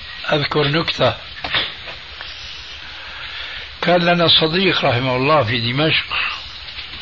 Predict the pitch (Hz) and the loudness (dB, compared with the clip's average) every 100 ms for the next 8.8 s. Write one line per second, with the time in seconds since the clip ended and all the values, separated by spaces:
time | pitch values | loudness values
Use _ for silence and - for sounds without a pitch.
0 | - - - 139 - 139 131 170 156 139 | -14 -6 0 0 2 2 2 2 0 2
1 | 143 139 135 175 165 - - - - - | 2 4 2 -2 -4 -6 -8 -10 -8 -8
2 | - - - - - - - - - - | -8 -12 -14 -16 -16 -18 -18 -16 -12 -10
3 | - - - - 143 127 147 147 - - | -10 -10 -12 -2 0 2 2 2 0 -8
4 | - - - - - - - - - - | -12 -12 -14 -14 -10 -10 -10 -12 -12 -12
5 | - - - - - - - - 190 190 | -12 -12 -10 -12 -12 -10 -4 2 4 4
6 | 170 - 147 143 147 139 165 - - 135 | 2 2 4 4 4 2 0 0 0 0
7 | 131 127 120 131 - - - 139 127 156 | 2 2 2 0 -6 -12 -6 -4 0 2
8 | 151 120 - 110 113 123 143 - | 4 2 0 0 0 2 2 2